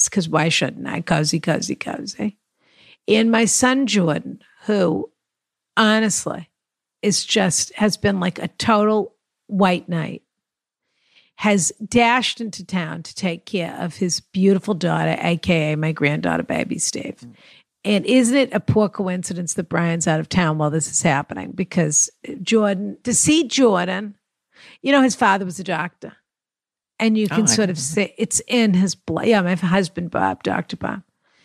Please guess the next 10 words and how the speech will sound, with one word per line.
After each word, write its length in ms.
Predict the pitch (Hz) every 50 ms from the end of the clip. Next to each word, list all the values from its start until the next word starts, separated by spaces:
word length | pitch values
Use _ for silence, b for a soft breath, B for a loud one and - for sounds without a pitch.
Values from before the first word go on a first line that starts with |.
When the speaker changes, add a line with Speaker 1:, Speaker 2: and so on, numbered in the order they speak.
| B B B B B B _ - 220
Speaker 1:
And 260 | 233 233 226 226 208
you 220 | 202 226 247 240
can 180 | - - 226 208
just 220 | - 220 196 -
see 360 | - - - - 233 208 214
that 120 | 214 202 190
it's 180 | 185 175 -
in 80 | 196 185
his 160 | 180 175 -
blood. 400 | - - - - 175 92 92 -